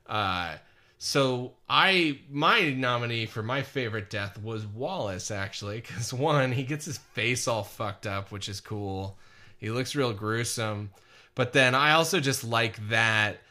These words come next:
this is a trope you get, especially in zombie movies, but, like, you see it in werewolf stuff, anything where someone's, like, gonna turn,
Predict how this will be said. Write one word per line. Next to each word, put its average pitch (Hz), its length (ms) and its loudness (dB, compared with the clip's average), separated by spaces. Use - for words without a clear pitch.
this 139 180 0
is 127 120 0
a 123 60 -2
trope 117 440 0
you 110 120 -4
get, 101 380 -4
especially 165 420 0
in 107 140 -2
zombie 101 480 0
movies, 95 540 -4
but, 107 180 -6
like, 104 180 -2
you 117 120 -4
see 113 180 0
it 104 60 0
in 98 80 -4
werewolf 98 340 -2
stuff, 104 220 -6
anything 135 380 -2
where 107 120 -2
someone's, 104 400 -4
like, 95 260 -8
gonna 101 300 -4
turn, 107 720 -4